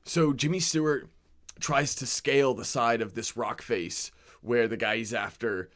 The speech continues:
is perched on top of. And we kinda get a nice shot of the soldier acting as a surrogate audience member, just kinda sitting around.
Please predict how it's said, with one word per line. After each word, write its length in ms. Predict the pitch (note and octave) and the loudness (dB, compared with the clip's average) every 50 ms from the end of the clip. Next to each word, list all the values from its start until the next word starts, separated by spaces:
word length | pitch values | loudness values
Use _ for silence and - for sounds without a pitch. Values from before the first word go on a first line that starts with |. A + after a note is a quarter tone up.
| _ _ _ | _ _ _
is 160 | - A2+ G#2+ | -8 -8 -8
perched 440 | - - - C3+ B2 A2 - - - | -8 -6 -4 -4 -4 -4 -4 -6 -6
on 140 | G#2+ G2 F#2+ | -4 -6 -6
top 320 | F2+ - A2 F#2+ F2 - | -6 -6 -6 -6 -6 -4
of. 280 | G2 E2+ D#2 D2 - - _ _ _ _ _ | -4 -4 -4 -6 -8 -12 _ _ _ _ _
And 120 | G2+ A#2+ C3 | -6 -6 0
we 40 | |
kinda 160 | B2+ D#3+ D#3 D#3 | 0 2 2 2
get 120 | C#3 C#3 | 0 0
a 40 | B2+ | 0
nice 200 | C3 C3 A#2+ A#2+ | 0 0 -2 -2
shot 240 | - - C3 B2 B2 | 0 2 2 2 2
of 100 | A#2 G2+ | 0 -2
the 60 | G#2+ | -6
soldier 600 | - - - B2 A#2+ A2+ G#2+ A2 G#2 G2 F2+ - - _ _ _ _ | -6 -4 -2 -2 -2 -2 -2 -4 -4 -4 -4 -6 -10 _ _ _ _
acting 340 | - A2 A#2 A#2 - A#2 A2 | -2 0 0 -2 -4 -6 -4
as 200 | A2 G#2+ G#2 G2+ | -4 -4 -4 -6
a 60 | A2 | -8
surrogate 520 | G#2 - - C#3+ C3 B2 A#2+ A2+ G#2 A2 - | -8 -4 -2 0 0 0 0 0 -2 -2 -2
audience 500 | F2+ G2+ G#2+ G#2+ G#2+ G2+ G2 F2 - - | -2 -2 -2 -2 -2 -4 -6 -8 -8 -8
member, 480 | G#2 F2+ F#2 F#2+ F2 F2+ F2 F2 E2+ - - - _ - - _ _ | -6 -6 -6 -6 -6 -6 -6 -8 -10 -12 -20 -20 _ -20 -20 _ _
just 400 | - - B2 A#2 - - - - | -6 -6 -4 -4 -4 -6 -8 -4
kinda 280 | - C3+ A2+ G#2 G2+ G#2 | -4 -2 -2 -2 -4 -4
sitting 380 | - - - - D3+ C3+ C3 B2 | -2 -2 -2 -2 -2 -2 -2 -2
around. 600 | A#2+ A2+ A2+ A2+ A2+ A2 A2 A2 G#2+ G#2 F#2 | -2 -2 -2 0 -2 -2 -2 -4 -6 -8 -10